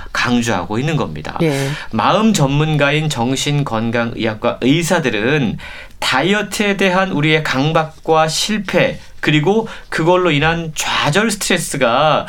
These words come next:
Speaker 1: 오히려 우리의 건강에 상당히 치명적인 악영향을 미치고 있다라고 이야기합니다.
Speaker 2: 예.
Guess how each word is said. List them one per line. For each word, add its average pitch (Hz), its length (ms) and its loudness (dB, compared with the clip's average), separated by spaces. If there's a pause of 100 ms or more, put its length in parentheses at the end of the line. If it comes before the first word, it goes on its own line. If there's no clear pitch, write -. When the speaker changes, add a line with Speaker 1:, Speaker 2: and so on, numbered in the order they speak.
(240)
Speaker 1:
오히려 214 480 2
우리의 147 460 0
건강에 113 520 -2
상당히 214 600 -2
치명적인 160 840 0 (180)
악영향을 131 600 -2
미치고 101 460 -4
있다라고 95 460 -4
이야기합니다. - 760 -6
Speaker 2:
예. 135 480 0